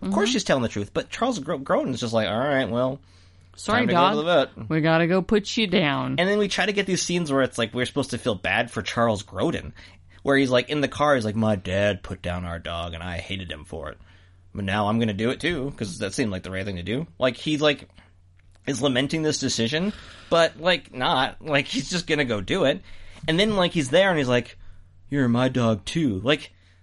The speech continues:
Speaker 1: he says that, too, like, when he's sad to, like, leave him and take the collar off right before he's supposed to, like, put him down.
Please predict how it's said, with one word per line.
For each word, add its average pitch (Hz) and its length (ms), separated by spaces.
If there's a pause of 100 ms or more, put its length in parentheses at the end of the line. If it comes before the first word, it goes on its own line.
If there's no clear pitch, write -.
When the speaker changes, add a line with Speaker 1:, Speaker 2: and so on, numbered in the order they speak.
(520)
Speaker 1:
he 139 120
says 160 240
that, 151 260
too, 156 200
like, 113 200
when 113 80
he's 104 160
sad 101 280
to, 104 60
like, 98 160
leave 95 240
him 117 100
and 92 80
take - 180
the 95 60
collar 107 380
off 175 240
right 127 120
before 117 280
he's 101 120
supposed 113 240
to, 107 60
like, 101 140
put 120 140
him 104 120
down. 104 320